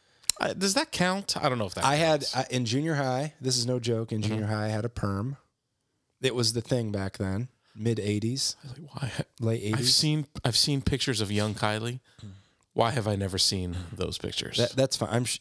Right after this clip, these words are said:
Speaker 2: I'm sure if my sister's listening, she'll get you a, a button.
Speaker 1: Katie?
Speaker 2: Katie. And my mo-, my hair's not ever been, like, very long.
Speaker 1: Mm-hmm.
Speaker 2: Um, but I was, my senior year, I was curly
Speaker 1: Mm-hmm.
Speaker 2: in the musical Oklahoma.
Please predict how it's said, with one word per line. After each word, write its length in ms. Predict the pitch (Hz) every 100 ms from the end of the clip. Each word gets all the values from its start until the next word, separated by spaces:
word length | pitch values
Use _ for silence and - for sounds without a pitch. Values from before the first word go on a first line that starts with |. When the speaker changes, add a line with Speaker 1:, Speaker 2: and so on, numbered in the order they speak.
| -
Speaker 2:
I'm 160 | 120
sure 240 | 113 151 139
if 100 | 123
my 120 | 120
sister's 440 | - 123 - 101
listening, 320 | 101 98 113
she'll 180 | 107 110
get 160 | 104 110
you 300 | 101 98 95 _ _ _ -
a, 60 |
a 40 | 110
button. 460 | 107 113 - 98 113
Speaker 1:
Katie? 380 | - 95 110 - _ _ _ -
Speaker 2:
Katie. 320 | 113 107 101 - - - -
And 460 | 151 190 170 156 151 _ _ -
my 220 | 120 147
mo-, 220 | 160 160 -
my 180 | 139
hair's 360 | 170 208 214 160
not 260 | 160 156 -
ever 240 | 127 127
been, 300 | 117 120 113
like, 240 | 101 95 -
very 360 | - 110 117 104
long. 580 | 92 104 110 90 82 98
Speaker 1:
Mm-hmm. 920 | 113 110 - _ _ _ _ _ 117
Speaker 2:
Um, 520 | 113 104 101 98 95 - 127
but 180 | 113 117
I 140 | 117
was, 220 | 113 104 - _ _ _ _ -
my 160 | 113 104
senior 260 | - 120
year, 220 | 113 113
I 40 | 104
was 140 | 92
curly 680 | - - 165 151 104 90 135 - -
Speaker 1:
Mm-hmm. 420 | 110 110 160 -
Speaker 2:
in 320 | 110 104 101 - _ _ _ _
the 60 | 107
musical 340 | 110 104 104
Oklahoma. 640 | 98 104 98 107 120 98